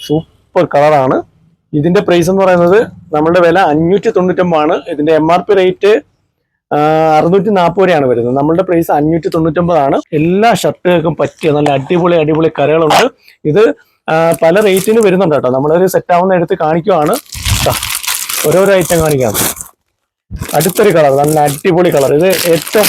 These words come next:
ഫാസ്റ്റ് ആയിട്ട് പോകുന്ന ഒരു കളറാണ്. നല്ല ഒരു പച്ച പിസ്ത ഗ്രീൻ എന്ന് പറയാം. നല്ല എല്ലാവർക്കും ഇഷ്ടപ്പെടുന്നൊരു, ആ, ഷർട്ടാണ്. നല്ല കര മുണ്ടുണ്ട്, അതിന് മാച്ച് ആവുന്ന അടിപൊളി കര മുണ്ടുണ്ട്. നമ്മളുടെ പ്രൈസ് അഞ്ഞൂറ്റി തൊണ്ണൂറ്റൊമ്പത് ഉള്ളു. നല്ല കോട്ടൺ മെറ്റീരിയൽ ആണ് കേട്ടോ, നല്ല അടിപൊളി കോട്ടൺ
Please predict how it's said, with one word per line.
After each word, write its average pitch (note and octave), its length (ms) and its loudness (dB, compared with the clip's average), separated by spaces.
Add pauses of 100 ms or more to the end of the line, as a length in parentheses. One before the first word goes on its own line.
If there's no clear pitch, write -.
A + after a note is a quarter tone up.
ഫാസ്റ്റ് E3+ 380 -2
ആയിട്ട് F#3 260 2
പോകുന്ന E3 320 2
ഒരു D#3+ 160 0
കളറാണ്. C3+ 420 0
നല്ല C#3 400 -2
ഒരു D3+ 140 -2 (160)
പച്ച A#2+ 280 -4 (200)
പിസ്ത F#3+ 340 0
ഗ്രീൻ G#3 160 2
എന്ന് F#3 140 2
പറയാം. C#3 200 2
നല്ല D#3 220 2
എല്ലാവർക്കും F#3 500 2
ഇഷ്ടപ്പെടുന്നൊരു, E3+ 500 0 (480)
ആ, - 20 0 (320)
ഷർട്ടാണ്. C#3+ 400 0 (300)
നല്ല D#3 280 0 (160)
കര C#3+ 180 2 (100)
മുണ്ടുണ്ട്, D3+ 400 0
അതിന് B2+ 220 0
മാച്ച് C3 260 -2
ആവുന്ന D3+ 260 0
അടിപൊളി D3 360 0
കര D3 100 2 (100)
മുണ്ടുണ്ട്. D3 380 0 (500)
നമ്മളുടെ D3+ 360 0
പ്രൈസ് E3 360 0 (160)
അഞ്ഞൂറ്റി F3 540 0
തൊണ്ണൂറ്റൊമ്പത് E3+ 540 0
ഉള്ളു. F3 120 2 (120)
നല്ല D#3+ 280 0 (200)
കോട്ടൺ E3 340 0 (100)
മെറ്റീരിയൽ F3+ 320 -2
ആണ് B2+ 120 0
കേട്ടോ, B2 160 -4
നല്ല B2+ 160 0 (100)
അടിപൊളി F#3 420 0 (460)
കോട്ടൺ E3 260 0